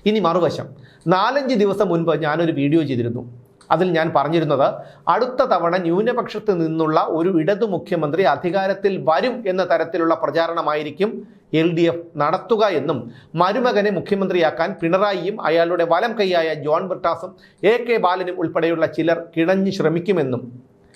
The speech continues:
എന്നാൽ എ എൻ ഷംസീറിനെ മുഖ്യമന്ത്രി സ്ഥാനത്തെത്തിക്കാൻ വേണ്ടി തോമസ് ഐസക്കും ജി സുധാകരനും അടക്കമുള്ള മുതിർന്ന നേതാക്കൾ മറുഭാഗത്ത് അണിനിരന്ന് ശ്രമിക്കുമെന്നുമായിരുന്നു ആ വീഡിയോയുടെ ഉള്ളടക്കം. കഴിഞ്ഞയാഴ്ച തിരുവനന്തപുരം ജില്ലാ കമ്മിറ്റിയിൽ എ എൻ ഷംസീറിന് കമ്മ്യൂണിസ്റ്റ് രീതിക്ക് നിരക്കാത്ത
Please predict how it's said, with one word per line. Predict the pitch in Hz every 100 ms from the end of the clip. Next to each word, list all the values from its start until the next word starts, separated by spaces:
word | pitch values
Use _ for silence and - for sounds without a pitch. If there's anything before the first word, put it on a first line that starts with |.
| -
എന്നാൽ | 147 156 185 -
എ | 156 190
എൻ | 196
ഷംസീറിനെ | 180 170 175 170
മുഖ്യമന്ത്രി | 165 185 170 175
സ്ഥാനത്തെത്തിക്കാൻ | 170 165 165 165 170 165 165
വേണ്ടി | 151 147 139 - - - 196
തോമസ് | 247 330 -
ഐസക്കും | 190 165 170 160 139 -
ജി | 147 226
സുധാകരനും | 170 165 160 160 156 147
അടക്കമുള്ള | 151 156 156
മുതിർന്ന | 147 151 190 175
നേതാക്കൾ | 180 151 151 147 160
മറുഭാഗത്ത് | 156 170 208 - 185 170 170 175 - - -
അണിനിരന്ന് | 143 175 165 151 147
ശ്രമിക്കുമെന്നുമായിരുന്നു | 147 143 151 156 151 147 139 139 135 220 - -
ആ | 147
വീഡിയോയുടെ | 139 135 139 135 127
ഉള്ളടക്കം. | 120 123 120 123 - - - - - - - 190
കഴിഞ്ഞയാഴ്ച | 226 277 247 220 220
തിരുവനന്തപുരം | 214 190 202 196 190 190
ജില്ലാ | 165 170
കമ്മിറ്റിയിൽ | 180 170 170 165 208 170
എ | 170
എൻ | 190
ഷംസീറിന് | - 151 - 165 160
കമ്മ്യൂണിസ്റ്റ് | 156 165 180 208 202 202 190
രീതിക്ക് | 160 160 160 175 151
നിരക്കാത്ത | 165 170 190 185